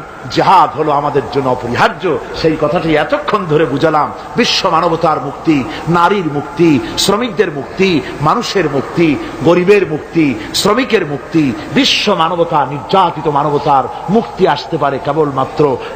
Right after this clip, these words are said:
জিহাদের মাধ্যমে। আল্লাহর দ্বীন প্রতিষ্ঠা করে মানুষের মুখে হাসি ফুটানো যেতে পারে। আর কোনো পথ আছে?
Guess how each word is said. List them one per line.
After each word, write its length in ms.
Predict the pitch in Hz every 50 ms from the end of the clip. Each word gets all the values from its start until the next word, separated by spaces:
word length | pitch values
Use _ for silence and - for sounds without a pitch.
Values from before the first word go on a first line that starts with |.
| 139
জিহাদের 540 | 117 - 202 165 220 247 226 202 202 185 165
মাধ্যমে। 500 | 151 165 180 - - 147 170 165 151 127 - - - -
আল্লাহর 320 | - 156 160 160 156 151 -
দ্বীন 420 | - - 185 220 214 202 185 160 -
প্রতিষ্ঠা 420 | 185 196 277 277 - - - 196
করে 300 | 170 - 185 180 165 139 120 - - - -
মানুষের 400 | 151 165 196 175 - 170 160 151
মুখে 300 | 143 139 127 - 147 135
হাসি 400 | 117 127 143 - - 147 135 127 113 -
ফুটানো 320 | 160 - 143 135 131 120 107
যেতে 280 | 120 120 - - 113 107 -
পারে। 360 | 113 110 107 107 95 95 90 85 - - - - - - - - - -
আর 120 | - 147 147
কোনো 220 | - 170 180 185 175
পথ 160 | 190 190 190
আছে? 240 | 214 202 - -